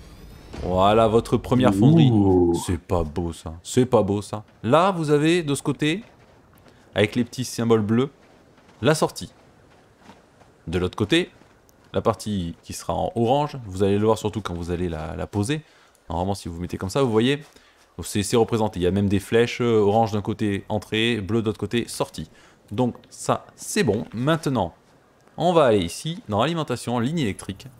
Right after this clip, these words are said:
Speaker 1: Simplement cliquer sur notre brûleur de biomasse et aller cliquer directement sur la fonderie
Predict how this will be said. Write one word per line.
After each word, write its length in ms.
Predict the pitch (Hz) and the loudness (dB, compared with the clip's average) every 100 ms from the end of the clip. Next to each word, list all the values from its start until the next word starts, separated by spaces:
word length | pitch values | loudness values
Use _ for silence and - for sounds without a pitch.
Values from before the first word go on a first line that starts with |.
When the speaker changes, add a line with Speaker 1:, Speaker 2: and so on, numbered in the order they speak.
| - | -20
Speaker 1:
Simplement 440 | - 175 175 165 131 | 0 0 2 0 0
cliquer 400 | - 127 104 82 - - - - - | -2 -6 -6 -8 -12 -20 -20 -20 -18
sur 180 | - 175 | -6 -2
notre 220 | 175 156 | -2 0
brûleur 220 | 127 117 | 2 2
de 80 | 107 | 2
biomasse 500 | 90 85 98 - - - _ _ _ _ - | -2 -4 -4 -6 -14 -20 _ _ _ _ -2
et 140 | 147 | 2
aller 140 | 147 120 | 4 2
cliquer 440 | - - 120 123 - _ _ _ _ _ _ | -2 -4 -4 -4 -10 _ _ _ _ _ _
directement 560 | 92 123 113 - 98 113 | -4 0 0 0 -4 -4
sur 180 | - 165 | -4 0
la 80 | 123 | 0
fonderie 340 | - 92 110 | -2 -4 -4